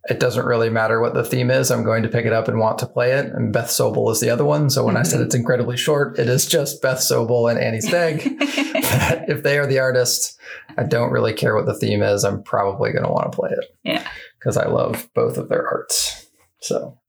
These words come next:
Speaker 1: uh, Paxton, you've never played Raccoon Tycoon. I have. So we're gonna start with you on how you think this is played based on everything in front of you.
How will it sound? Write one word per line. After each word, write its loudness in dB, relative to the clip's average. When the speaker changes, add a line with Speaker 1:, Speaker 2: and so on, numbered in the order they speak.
Speaker 1:
uh, 2
Paxton, 0
you've 2
never 0
played 0
Raccoon 0
Tycoon. 0
I 2
have. -2
So -6
we're 2
gonna 2
start 0
with 0
you 4
on 2
how 0
you 2
think 0
this 2
is 0
played 0
based 2
on 0
everything 2
in 0
front 0
of -2
you. 0